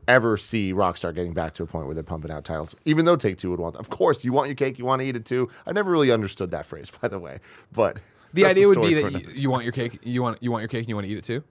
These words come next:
Speaker 1: Yeah.
Speaker 2: The idea would be that you want this beautiful cake, but then you also wanna eat it. You
Speaker 1: Got
Speaker 2: can't
Speaker 1: it.
Speaker 2: have
Speaker 1: You
Speaker 2: it
Speaker 1: want it
Speaker 2: both
Speaker 1: to
Speaker 2: ways.
Speaker 1: stay
Speaker 2: It's
Speaker 1: just a
Speaker 2: either gotta be
Speaker 1: beautiful
Speaker 2: beautiful
Speaker 1: cake.
Speaker 2: or you gotta eat it.
Speaker 1: I was always like, "Once you have the cake, you can eat it." What? I don't get it.
Speaker 2: Yeah.
Speaker 1: But
Speaker 2: You're
Speaker 1: cool.
Speaker 2: th-, I, think of
Speaker 1: Got
Speaker 2: the
Speaker 1: it.
Speaker 2: whole cake,
Speaker 1: You already
Speaker 2: not
Speaker 1: have the cake. It's not you trying to get the cake.
Speaker 2: Right.
Speaker 1: Makes sense.
Speaker 2: It's like you
Speaker 1: Makes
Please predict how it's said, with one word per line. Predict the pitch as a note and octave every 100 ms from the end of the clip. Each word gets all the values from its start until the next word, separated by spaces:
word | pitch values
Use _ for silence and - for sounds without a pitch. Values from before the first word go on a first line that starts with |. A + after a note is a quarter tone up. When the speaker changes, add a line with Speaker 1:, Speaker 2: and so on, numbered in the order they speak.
| -
Speaker 1:
Yeah. | B2+ F#2+ - _ -
Speaker 2:
The | C#3
idea | C#3 C#3
would | C#3
be | C3
that | A#2+
you | C3 C#3
want | C3 C3 A#2
this | A2
beautiful | A#2+ A#2+ A2+
cake, | - A2+ A2
but | G#2
then |
you | G#2
also | G2 G2+
wanna | F2 -
eat | F#2+
it. | E2+ -
You |
Speaker 1:
Got | C3+ C3+
Speaker 2:
can't | F3
Speaker 1:
it. | D#3
Speaker 2:
have | D3
Speaker 1:
You | D3
Speaker 2:
it |
Speaker 1:
want | E3
it |
Speaker 2:
both | A#2+
Speaker 1:
to | B2+
Speaker 2:
ways. | A2
Speaker 1:
stay | F3 D#3+
Speaker 2:
It's |
Speaker 1:
just | C3
a | F3+
Speaker 2:
either | E3
gotta | D#3 F3+
be | G3+ F#3
Speaker 1:
beautiful |
Speaker 2:
beautiful | F3 A#2 A#2+ G3
Speaker 1:
cake. |
Speaker 2:
or | C#3
you | A#2+
gotta | G#2+ F#2+
eat | E2
it. |
Speaker 1:
I | D3
was | E3
always | E3 D#3
like, | C#3+
"Once | D3 C3+
you | C#3+
have | B2
the |
cake, | E3 D#3+
you | A#2
can | B2
eat | D3
it." | -
What? | G#2 _ _
I | A2
don't | A2
get | B2
it. | - -
Speaker 2:
Yeah. | A2+
Speaker 1:
But | G#2 -
Speaker 2:
You're | C3+ -
Speaker 1:
cool. | F#2
Speaker 2:
th-, | C#3
I, |
think | C#3
of |
Speaker 1:
Got | A2 A2+
Speaker 2:
the | -
Speaker 1:
it. |
Speaker 2:
whole | E3 E3
cake, | C3 B2
Speaker 1:
You |
already | D#3+ C3
Speaker 2:
not |
Speaker 1:
have | E3+ F3+
the | D#3+
cake. | C#3+ B2+ A2+
It's | A#2+
not | C#3+ C#3 C#3
you | C3
trying | C#3 A#2+
to |
get | G2 D#3 C3
the | C3
cake. | - G2+ - -
Speaker 2:
Right. | C3 A2+
Speaker 1:
Makes | B2 -
sense. | A#2+ E2 -
Speaker 2:
It's | C#3+ C#3
like | -
you | A2
Speaker 1:
Makes | F3